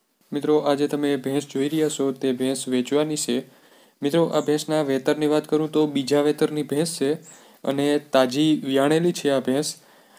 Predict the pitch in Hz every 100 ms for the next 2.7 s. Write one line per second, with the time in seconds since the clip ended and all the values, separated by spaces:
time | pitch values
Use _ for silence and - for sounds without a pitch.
0 | - 147 156 170 170 156 156 156 165 143
1 | 139 156 160 156 160 165 160 160 156 147
2 | 151 151 156 160 165 160 160